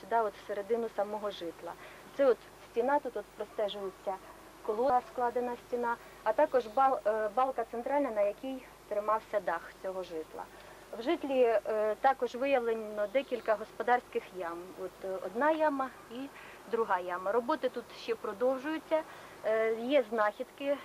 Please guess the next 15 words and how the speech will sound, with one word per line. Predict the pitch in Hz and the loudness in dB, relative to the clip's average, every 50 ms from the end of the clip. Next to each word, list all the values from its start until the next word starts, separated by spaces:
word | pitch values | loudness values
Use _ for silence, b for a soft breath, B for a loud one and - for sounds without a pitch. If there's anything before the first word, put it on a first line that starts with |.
| - - 247 | -14 -10 -10
які, | 254 247 - - 269 269 269 269 | -10 -10 -6 -6 -4 0 4 4
е, | 262 247 - 240 226 226 226 226 - - - | 4 4 4 2 2 2 0 -2 -4 -4 -2
характеризують | 247 240 240 - - 262 254 262 240 240 262 254 247 - 254 | 0 0 0 2 2 4 4 4 4 4 2 0 0 0 -2
матеріальну | 240 233 254 247 247 240 233 233 233 233 | -2 2 4 6 6 6 6 4 2 -2
культуру | - 254 233 - - 247 240 240 240 - | -2 -2 -4 -2 -2 -2 -2 -2 -2 0
цього | - 240 240 | 0 0 0
часу. | 233 - 233 226 226 - - - - - | 2 2 2 2 2 0 -6 -16 -6 0
Це | 220 214 - B B B B B B - | 0 0 0 B B B B B B 2
фрагменти | 226 226 240 240 247 247 247 247 - | 2 2 4 4 2 2 2 0 0
кераміки, | - - 202 202 220 247 262 262 254 247 - 240 220 208 | -2 0 2 4 4 4 4 2 0 -2 -2 -4 -4 -2
знаряддя | 208 202 196 214 208 185 214 202 - - | -4 0 0 0 0 0 -2 -6 -2 2
праці, | 247 262 285 277 - - 254 240 B B B B B B - | 2 2 2 2 -2 -4 -4 -4 B B B B B B -8
побутові | - 196 180 214 - - 262 277 262 269 262 262 | -8 -8 -8 -8 -2 2 2 2 4 4 2 4
різноманітні | 262 254 254 240 269 254 254 254 254 247 254 254 247 - - 254 247 | 4 2 0 0 0 0 2 2 2 2 2 0 0 0 2 2 4
речі. | 247 240 233 233 - - 240 | 4 4 2 0 0 -2 -4